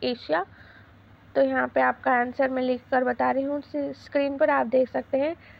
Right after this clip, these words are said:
Tata Consultancy,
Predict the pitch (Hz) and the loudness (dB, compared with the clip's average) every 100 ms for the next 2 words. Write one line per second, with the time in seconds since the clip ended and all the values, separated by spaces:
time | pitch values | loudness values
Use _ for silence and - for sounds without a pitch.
0 | - - 269 247 233 294 359 392 - - | -20 -4 0 2 2 0 0 -4 -14 -20
1 | - - - - - - - - - 262 | -20 -20 -20 -20 -20 -20 -20 -20 -4 -2
2 | 247 247 - 277 311 381 - - - - | -2 -6 -2 0 2 -2 -8 -20 -20 -20
3 | - - - - - - 240 233 - 240 | -20 -20 -20 -20 -6 -2 -2 -4 -10 -10
4 | 220 | -10